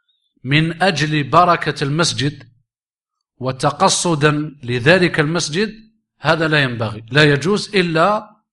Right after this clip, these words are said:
يستثنى من هذا ثلاث مساجد، وهم المسجد الحرام، المسجد النبوي،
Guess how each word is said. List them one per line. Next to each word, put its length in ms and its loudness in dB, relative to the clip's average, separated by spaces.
يستثنى 500 -2
من 160 0
هذا 440 0
ثلاث 340 2
مساجد، 420 -4
وهم 640 0
المسجد 420 -2
الحرام، 720 0
المسجد 360 -4
النبوي، 840 0